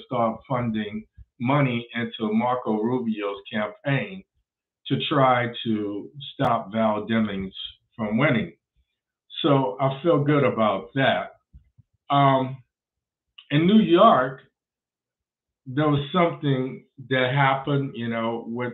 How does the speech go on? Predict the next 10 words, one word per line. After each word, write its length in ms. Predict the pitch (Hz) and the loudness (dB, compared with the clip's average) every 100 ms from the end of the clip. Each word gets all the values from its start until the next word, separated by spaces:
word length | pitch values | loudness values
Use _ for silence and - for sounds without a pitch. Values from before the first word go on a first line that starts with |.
| 117 | -4
the, 400 | 120 113 107 104 - _ _ _ _ _ | -2 0 -2 -6 -12 _ _ _ _ _
we 160 | 165 175 | 0 2
always 380 | 202 190 151 - | 2 2 0 0
talk 240 | 151 147 | -2 -2
about 340 | 117 123 113 - | -4 -2 -2 -4
these 140 | 110 - | -8 -4
piss 160 | 165 143 - - | -4 -4 -6 -6
poor 500 | 143 127 123 113 110 _ _ _ _ _ _ _ _ _ _ _ _ | 0 2 2 0 -4 _ _ _ _ _ _ _ _ _ _ _ _
and 240 | 117 104 110 | -6 -4 -2
mediocre 880 | 135 151 139 139 135 - 110 107 | 0 0 2 4 2 0 -4 -4